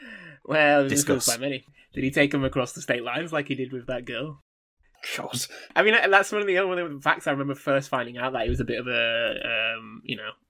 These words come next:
Speaker 1: a sex offender. That he, he just
Speaker 2: Yes.
Speaker 1: re-, he, he would really like to fourteen-year-old girls so much that he took her across state lines to, like, try and, like, you know, avoid, like, the laws in the state that he was in. <laughs>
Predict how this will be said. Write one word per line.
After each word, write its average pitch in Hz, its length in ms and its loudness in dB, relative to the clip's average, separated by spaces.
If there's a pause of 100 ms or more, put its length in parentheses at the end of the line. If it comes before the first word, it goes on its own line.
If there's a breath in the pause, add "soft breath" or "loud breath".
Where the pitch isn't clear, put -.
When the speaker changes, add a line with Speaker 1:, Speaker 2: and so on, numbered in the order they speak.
Speaker 1:
a 120 340 -6 (340)
sex - 220 -2
offender. 117 340 -2 (560 soft breath)
That 123 200 2
he, 127 220 0 (140)
he 160 120 4
just 143 180 0
Speaker 2:
Yes. 107 120 0
Speaker 1:
re-, 127 460 4
he, 147 60 -6
he 135 80 2
would 123 220 2
really 139 360 10
like 131 260 4
to - 80 -12
fourteen-year-old 123 640 -4
girls 123 240 -8
so 123 240 -6
much 127 240 -6
that 113 140 -4
he 123 80 -6
took - 320 -8
her 131 80 -6
across 120 300 -10
state 110 300 -6
lines 117 440 -8 (180)
to, 131 100 0
like, 117 160 0
try 120 220 4
and, 117 120 -2
like, 120 120 -6
you 123 80 -6
know, 120 140 -2
avoid, 120 320 -4
like, 113 140 -2
the 131 60 -2
laws 123 380 -4
in 123 60 -10
the 120 60 -8
state - 320 -2
that 113 120 0
he 131 100 -2
was 135 160 -4
in. 123 280 0
<laughs> - 40 -18